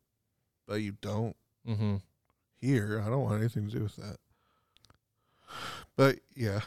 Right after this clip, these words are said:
Speaker 1: So, I mean, same sort of thing, but may-, but maybe not, like,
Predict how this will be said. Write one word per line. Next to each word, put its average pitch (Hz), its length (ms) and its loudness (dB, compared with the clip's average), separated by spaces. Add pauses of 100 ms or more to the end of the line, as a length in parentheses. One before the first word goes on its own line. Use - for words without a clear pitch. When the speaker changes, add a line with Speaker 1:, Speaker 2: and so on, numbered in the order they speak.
(280)
Speaker 1:
So, - 160 2
I 117 60 4
mean, 143 160 6
same 165 260 8
sort 127 340 6
of 104 160 4
thing, 98 460 -2 (140)
but 131 160 2
may-, 131 240 6
but 127 180 0
maybe 131 260 6
not, 120 220 4
like, 107 300 -2